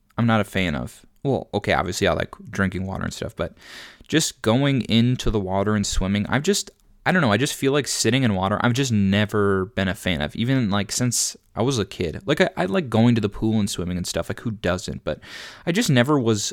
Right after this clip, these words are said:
a, I'd always rather do other things than go to the beach, go to the pool, and I don't know, I just, I don't really like it. But beaches especially, I think, are overrated because not only is it sandy and dirty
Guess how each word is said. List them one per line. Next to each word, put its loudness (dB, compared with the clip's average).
a, 0
I'd 6
always 6
rather 0
do 4
other 2
things -6
than 0
go 2
to -10
the -4
beach, -4
go 0
to 0
the -4
pool, -2
and -8
I 2
don't 2
know, 0
I 2
just, -4
I 2
don't 0
really 0
like 2
it. -4
But -2
beaches 4
especially, 2
I 0
think, -2
are -4
overrated -2
because 0
not 6
only 4
is 2
it 4
sandy 2
and -2
dirty 0